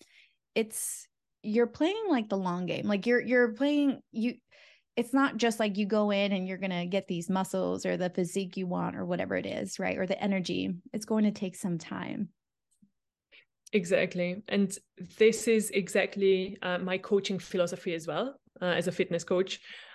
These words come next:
Speaker 2: um, because nowadays fitness industry, all you hear is, like, "Get your eight-week transformation, get visible abs in twenty-one days." And this is so harmful, you know,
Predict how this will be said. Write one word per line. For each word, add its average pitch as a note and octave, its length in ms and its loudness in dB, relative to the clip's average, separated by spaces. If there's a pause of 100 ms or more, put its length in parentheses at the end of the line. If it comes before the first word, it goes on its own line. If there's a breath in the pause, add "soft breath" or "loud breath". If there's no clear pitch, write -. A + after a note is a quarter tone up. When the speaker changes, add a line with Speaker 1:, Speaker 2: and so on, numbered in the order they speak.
Speaker 2:
um, F3+ 300 4 (680)
because F3+ 520 4 (420)
nowadays G#3+ 520 4
fitness - 400 -2
industry, E3+ 600 -6
all A3+ 120 12
you C4 260 2
hear G#3 220 4
is, F3 160 0
like, D3+ 300 -2 (400 loud breath)
"Get C4+ 260 4
your B3+ 260 2
eight-week A#3+ 380 -4
transformation, G#3+ 920 -2 (280 loud breath)
get C#4 220 0
visible B3 420 0
abs A3+ 360 -2
in G#3+ 140 2
twenty-one A3 540 0
days." E3 460 -2 (340 loud breath)
And G#3+ 300 2 (240)
this A#3+ 400 -2 (120)
is F3+ 340 -4 (720)
so A3 720 0
harmful, F#3 800 -6 (100)
you F#3+ 140 0
know, G3 280 0